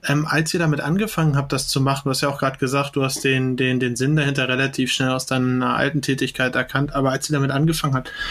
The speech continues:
an was für einen Punkt sagt man eigentlich bei so einem Tool, Werkzeug, Produkt, wie auch immer man das nennen möchte, ja, jetzt ist es schlau genug oder hat's genug gelernt,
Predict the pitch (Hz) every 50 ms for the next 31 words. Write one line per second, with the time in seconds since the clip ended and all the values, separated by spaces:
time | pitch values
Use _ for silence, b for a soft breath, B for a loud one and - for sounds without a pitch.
0 | B B B B 120 120 123 - - - 185 170 160 156 156 - - - 143 165
1 | 180 - - 147 143 143 - - 175 165 165 147 151 143 139 139 - - 135 131
2 | 127 127 135 139 139 135 131 131 131 131 123 - - - - - 147 160 185 190
3 | 196 190 180 170 147 131 139 127 139 160 160 - - - - 160 147 147 147 147
4 | 147 147 147 151 - - 139 131 - - 135 127 - 143 151 - - 139 127 -
5 | - 143 139 135 135 131 127 - - - 131 135 143 139 135 131 135 - - 135
6 | 135 B B B B B B B B B 123 131 135 143 147 143 - - - -
7 | - - - 139 135 - - - 143 127 131 143 151 156 156 165 143 135 131 139
8 | 156 156 - - - 135 127 131 127 123 123 135 135 - - - 139 127 127 127
9 | - - 156 135 131 123 123 131 143 151